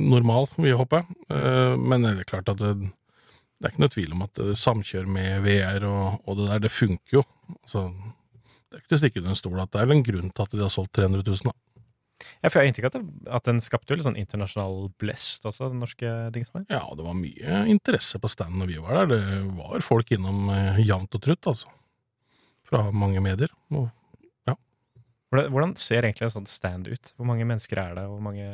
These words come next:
Speaker 2: mange besøkende? Og
Speaker 1: Det kan jo variere veldig. Du kan si de største standene på cess er vel kanskje nesten som den ene messehallen i, på Lillestrøm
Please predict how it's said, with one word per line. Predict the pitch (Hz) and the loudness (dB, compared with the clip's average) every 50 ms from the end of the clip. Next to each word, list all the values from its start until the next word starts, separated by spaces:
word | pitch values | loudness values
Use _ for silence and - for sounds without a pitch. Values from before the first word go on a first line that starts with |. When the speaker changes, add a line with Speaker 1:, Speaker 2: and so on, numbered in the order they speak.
| 101 | -10
Speaker 2:
mange | 104 107 104 101 98 | -6 -6 -4 -4 -6
besøkende? | 104 110 - - 98 87 82 80 _ - 107 101 98 98 | -8 -10 -10 -8 -8 -8 -10 -10 _ -14 -12 -12 -10 -10
Og | 98 98 98 98 101 - - - _ _ - - _ _ _ _ - | -12 -12 -12 -14 -16 -18 -20 -20 _ _ -20 -20 _ _ _ _ -18
Speaker 1:
Det | - - | -16 -10
kan | - - 92 95 | -6 -2 -2 0
jo | 95 | 0
variere | 90 87 92 95 90 85 92 104 | -2 -2 -2 -2 -2 -2 0 0
veldig. | 98 90 85 95 104 104 101 | 0 0 0 2 2 2 4
Du | |
kan | 101 110 101 | 2 2 4
si | 113 110 | 4 2
de | 110 127 | 2 2
største | - - - - - - - - - - 123 | 2 0 0 0 -2 0 0 -4 -2 -2 0
standene | - - 110 101 98 95 98 - | 0 0 0 0 -2 -4 -2 -2
på | 120 | -4
cess | 110 - 117 104 - - 110 | 0 2 2 2 2 0 0
er | 92 | 0
vel | 101 104 104 | -2 -2 -2
kanskje | 117 98 95 - 104 98 98 98 98 101 | -2 -2 -2 -4 -2 0 0 0 2 2
nesten | 104 107 113 - - - - 101 | 2 2 2 2 0 0 0 0
som | 92 104 104 110 110 | 2 2 4 4 4
den | 110 110 101 | 4 2 2
ene | 92 92 98 101 104 101 104 | 0 -2 -2 0 2 2 2
messehallen | 104 101 - - - 104 90 90 92 95 98 101 104 101 | 2 2 2 2 0 0 0 0 -4 -2 -2 -2 0 0
i, | 98 92 87 - _ _ _ _ _ - - - - - - - - _ _ _ _ | 0 -2 -2 -6 _ _ _ _ _ -20 -20 -20 -20 -20 -20 -20 -20 _ _ _ _
på | - 110 104 | 2 4 4
Lillestrøm | 107 98 90 85 - - 107 101 101 | 4 2 0 -2 0 2 2 4 4